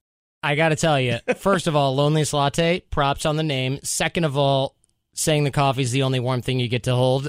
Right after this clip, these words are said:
Speaker 1: I feel like you get a, like, a literary points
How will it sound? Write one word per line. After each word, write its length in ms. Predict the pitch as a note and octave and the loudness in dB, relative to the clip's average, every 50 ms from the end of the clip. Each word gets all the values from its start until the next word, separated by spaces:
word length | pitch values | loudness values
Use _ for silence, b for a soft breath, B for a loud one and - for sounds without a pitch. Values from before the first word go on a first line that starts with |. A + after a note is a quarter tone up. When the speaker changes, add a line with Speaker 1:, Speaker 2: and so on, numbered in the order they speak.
| - - | -6 -6
Speaker 1:
I 80 | C3+ | -4
feel 160 | A#2+ C3+ D#3+ | -2 0 0
like 140 | D#3 D3 - | 0 0 -2
you 60 | C#3 C3 | -2 -2
get 160 | A2+ D3 C#3 - | -2 -2 -2 -2
a, 80 | C#3 | -4
like, 260 | B2+ A#2+ B2 B2 G#2+ - | -6 -4 -6 -6 -6 -6
a 40 | |
literary 920 | A2+ G#2+ G#2 A2 A2+ B2 B2 C3 C3+ C#3 C3+ C3+ C3+ C#3 C#3 C#3 C#3 B2+ - _ _ _ _ _ _ _ _ _ _ _ _ _ _ _ _ _ _ _ _ _ _ - | -8 -8 -6 -4 -2 -2 0 0 2 2 2 2 2 2 2 0 0 -2 -6 _ _ _ _ _ _ _ _ _ _ _ _ _ _ _ _ _ _ _ _ _ _ -8
points 640 | - - C3 C3 D3 D#3+ - - - - - - | -4 -2 -2 -2 -2 -4 -4 -2 0 0 -2 -2